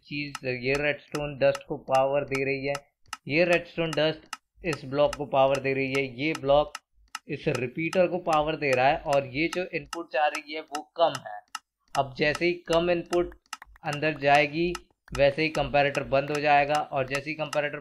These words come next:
बंद हो जाता है ये पूरा सर्किट बंद होता है, but वापस से इसके अंदर आइटम्स है तो कंपैरेटर वापस से शुरू हो जाता है,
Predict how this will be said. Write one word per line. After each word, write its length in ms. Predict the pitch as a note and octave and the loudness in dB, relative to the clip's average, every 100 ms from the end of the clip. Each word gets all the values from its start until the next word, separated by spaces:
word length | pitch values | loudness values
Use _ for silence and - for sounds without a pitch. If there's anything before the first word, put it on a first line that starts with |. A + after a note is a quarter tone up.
| C3 | -2
बंद 200 | D3 D3+ | -2 -2
हो 60 | D3+ | -2
जाता 340 | D3 D3 D#3+ | 0 2 0
है 140 | D#3 - - - | -2 -6 -14 -8
ये 60 | C#3 | -8
पूरा 240 | D3 D3 | -4 -4
सर्किट 400 | C#3 D3 C3+ C3 | -2 -4 -4 -4
बंद 220 | C3 D#3 | -2 0
होता 200 | F3 E3+ F3+ | 0 0 -2
है, 60 | F3+ | 0
but 180 | F3+ F3+ - _ C#3 | 0 0 -6 _ -2
वापस 420 | C3+ D3 - G3 G3 | 0 0 0 -6 -4
से 100 | F#3 F3 | -4 -4
इसके 220 | C#3+ E3 | -4 -2
अंदर 260 | D#3 D#3 E3+ C#3+ | -2 0 2 2
आइटम्स 400 | C#3+ E3 E3 D#3 | 2 0 -4 -4
है 60 | D#3 | -4
तो 100 | D3+ | -4
कंपैरेटर 460 | C#3+ C#3+ C#3+ C#3 | -4 -2 -2 0
वापस 360 | C3+ C#3+ D#3 D#3 | 0 -2 -4 -14
से 80 | D#3+ | -14
शुरू 300 | - D3 D3+ | -12 -12 -10
हो 100 | D3+ | -4
जाता 340 | C#3+ C#3+ D#3 | 0 0 2
है, 80 | D#3 | -2